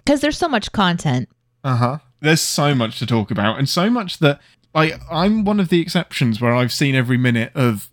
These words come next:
Speaker 2: content. There are some people that, like, "Nope, T N G is my Star Trek. Deep Space Nine is my Star Trek." Um, so I, I love the idea of zeroing in on people that have a specific lens of, of Trek.
Speaker 1: And you have a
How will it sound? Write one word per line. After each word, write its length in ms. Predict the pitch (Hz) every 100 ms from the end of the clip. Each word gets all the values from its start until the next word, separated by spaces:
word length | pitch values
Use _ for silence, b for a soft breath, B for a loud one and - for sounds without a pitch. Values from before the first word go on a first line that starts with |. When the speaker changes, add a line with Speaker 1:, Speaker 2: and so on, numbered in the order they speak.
| -
Speaker 2:
content. 680 | 139 123 107 107 107 101
There 160 | 143 156
are 40 |
some 220 | 151 185
people 300 | 180 185 180
that, 240 | 143 131 127
like, 260 | 127 131
"Nope, 460 | 131 123 120 151 - _ _
T 180 | - 139
N 120 | 139
G 200 | 131 151
is 160 | 143 120
my 100 | 127
Star 300 | - 131 127
Trek. 320 | - 131 - b b _
Deep 180 | - 175
Space 240 | - 165 139
Nine 260 | 139 135
is 120 | 113 104
my 120 | 113
Star 280 | - 120 107
Trek." 420 | - 113 - - -
Um, 400 | 120 120 120 113 b b b
so 200 | - 143
I, 160 | 131 139
I 160 | 139
love 300 | 135 139 139
the 80 | 151
idea 240 | 131 123
of 60 | 117
zeroing 440 | 110 127 120 110
in 120 | 113 110
on 100 | 107
people 300 | 110 107 110
that 100 | 120
have 160 | 113
a 60 | -
specific 800 | - 131 - 117 123 - - - _
lens 560 | 131 120 113 107 107 107
of, 240 | 110 107 _ _ -
of 160 | 104
Trek. 400 | - 98 98 _ _ _ -
Speaker 1:
And 120 | 208
you 100 | 233
have 180 | 226 202
a 160 | 185